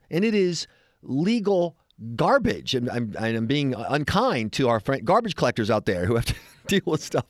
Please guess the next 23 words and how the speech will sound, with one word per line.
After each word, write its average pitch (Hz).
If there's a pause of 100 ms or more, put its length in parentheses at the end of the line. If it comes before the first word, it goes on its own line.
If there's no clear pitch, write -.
that 123
not 147
that's 135
bad. 151 (340)
What 247
about 277
the 233
argument 185
that 143
Jefferson 202
was 190
right, 101 (460)
that 131
we 135
have 135
not 190
found 185
angels 151
among 135
men 123
to 131
govern 104
us, 95